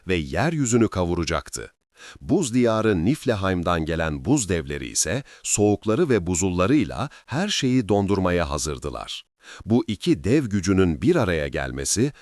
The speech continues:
tanrıların korkulu rüyası haline gelmişti. Onların orduları tanrıların savunmasını aşmak için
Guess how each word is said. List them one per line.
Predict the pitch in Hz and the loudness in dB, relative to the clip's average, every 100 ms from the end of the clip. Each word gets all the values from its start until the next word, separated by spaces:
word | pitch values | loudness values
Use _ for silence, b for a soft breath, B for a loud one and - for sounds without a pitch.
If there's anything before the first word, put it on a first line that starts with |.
| b | b
tanrıların | - 90 92 107 104 101 90 | -2 0 2 2 4 2 0
korkulu | - 92 - 117 175 | 0 -2 0 2 4
rüyası | 117 101 95 107 | 4 4 2 0
haline | 80 76 76 80 | -2 -2 -2 -4
gelmişti. | 67 64 57 62 - 58 - _ _ B B B | -4 -6 -8 -8 -8 -10 -16 _ _ B B B
Onların | 87 92 98 160 | 2 4 4 2
orduları | - 82 73 65 64 87 151 b - | 2 0 0 -4 -4 -2 -2 b -4
tanrıların | 82 90 101 98 165 | 0 2 4 4 4
savunmasını | 156 113 101 98 95 110 104 - | 2 2 2 2 2 2 2 0
aşmak | 82 - 147 - | -4 0 0 -2
için | - 107 | 0 0